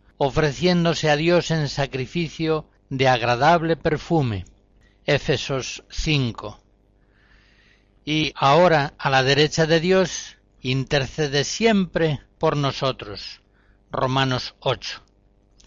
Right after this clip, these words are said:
También el apóstol San Juan nos muestra a Jesucristo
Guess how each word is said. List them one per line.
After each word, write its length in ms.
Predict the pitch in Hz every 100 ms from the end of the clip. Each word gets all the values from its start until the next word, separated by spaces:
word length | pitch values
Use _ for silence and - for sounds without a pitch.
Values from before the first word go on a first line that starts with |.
| _ _ _ _ _ _
También 680 | - 160 156 220 226 220 202 -
el 160 | 180
apóstol 540 | 185 180 208 - 202 175
San 240 | 165 156
Juan 520 | - 185 147 110 90 _ _
nos 200 | 127 123
muestra 440 | 127 170 170 - 170
a 20 |
Jesucristo 880 | 156 151 165 196 175 - 190 180